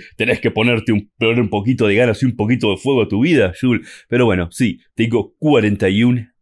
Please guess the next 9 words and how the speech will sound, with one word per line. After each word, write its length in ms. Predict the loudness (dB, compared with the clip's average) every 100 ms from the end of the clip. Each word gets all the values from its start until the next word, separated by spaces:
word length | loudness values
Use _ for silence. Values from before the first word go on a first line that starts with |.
| _ -4
años, 480 | -2 0 -4 -6 -6
a 120 | -6
pesar 300 | -6 -4 -4
de 120 | -4
que 120 | -2
me 100 | -2
veo 280 | -2 -2 -2
más 320 | 0 0 -2
joven. 480 | -6 -4 -2 -2 -6